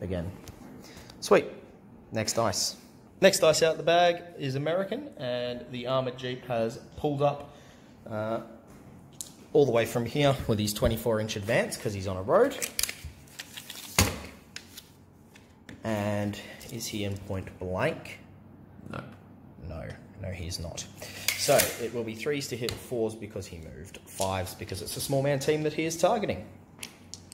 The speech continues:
Speaker 2: One.
Speaker 1: With one hit, uh, looking for fives to kill, but a plus one from the fifty cal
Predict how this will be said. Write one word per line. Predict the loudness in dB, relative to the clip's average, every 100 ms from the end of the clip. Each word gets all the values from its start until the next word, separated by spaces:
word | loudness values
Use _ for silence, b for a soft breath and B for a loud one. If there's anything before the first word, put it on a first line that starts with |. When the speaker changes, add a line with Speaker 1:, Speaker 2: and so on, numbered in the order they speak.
| -20 -6 -6 -6 -18 -20 -20 -18 -10 -10 -6 -8 -8 -8 -10 -10 -20 -20 -20 -20 -16 -12 -10 -12 -18 -18 -20 -20 -20 -20 -20 -20 -20 -18 -16 -2
Speaker 2:
One. | 4
Speaker 1:
With | 6 4 6
one | 6 6
hit, | 2 0 -10 -6
uh, | 2 4
looking | 4 0
for | -6
fives | 4 6 6 2
to |
kill, | 0 4 6
but | 6 2
a |
plus | 4 2 4
one | 0 0
from | -2 -6
the | -4
fifty | -4 -6 -4
cal | 0 0 -2